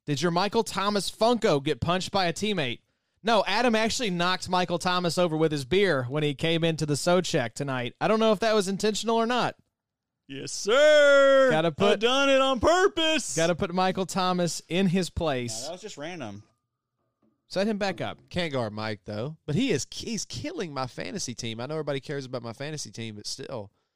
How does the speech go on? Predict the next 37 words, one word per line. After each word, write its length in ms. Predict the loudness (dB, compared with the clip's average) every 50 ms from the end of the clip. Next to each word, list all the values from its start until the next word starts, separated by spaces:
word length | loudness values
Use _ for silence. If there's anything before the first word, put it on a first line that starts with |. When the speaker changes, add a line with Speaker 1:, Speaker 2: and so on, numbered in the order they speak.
| _ _ _ _ _ _ _ _ _ _ _ _ -14
Speaker 3:
I 60 | -10
need 260 | -8 -8 -8 -8 -6
you 100 | -8 -8 -8
in 120 | -8 -10
the 80 | -10 -8
game 380 | -6 -6 -6 -6 -8 -10 -10
and 100 | -12 -10
not 260 | -8 -8 -8 -8 -8 _ _ _ _ -16 -12
punching 380 | -8 -8 -8 -8 -8 -12 -10
teammates 580 | -10 -10 -10 -10 -10 -10 -10 -10 -8 -8 -10 -10
and 100 | -10 -8
not 160 | -8 -8 -6
being 180 | -6 -6 -6 -6
remorseful 500 | -8 -8 -8 -8 -8 -8 -10 -10 -10 -8
about 240 | -6 -6 -6 -8
it, 80 | -8 -10
dog. 360 | -8 -6 -6 -6 -6 -8 -12
Come 160 | -14 -14 -12
on. 260 | -10 -10 -10 -12 -12 -16 _
Speaker 1:
Yeah, 280 | -6 -4 -4 -4 -4 -6 -4
take 220 | -2 -2 -2 -2
some 120 | -6 -8
counsel. 460 | -6 -4 -4 -4 -4 -6 -6 -8 -8 -8 -10
<laughs> 1000 | -12 -18 _ _ _ _ _ _ _ _ _ _ _ _ _ _ _ _ _ -4
Grow 260 | 0 4 6 6 6
up, 220 | 4 4 0 -6 _ -6
Michael 280 | -6 -6 -4 -4 -6
Thomas. 420 | -4 -4 -4 -4 -4 -6 -6 -4 -4
We 80 | -4
want 260 | -2 0 -2 -2 -2
you 60 | -4 -4
to 80 | -4
be 120 | -2 -2 -4
good. 480 | 2 6 6 6 8 6 4 4 2
You're 140 | 0 0 0
not, 240 | 2 2 0 0 -2
Speaker 2:
Yeah. 40 | -8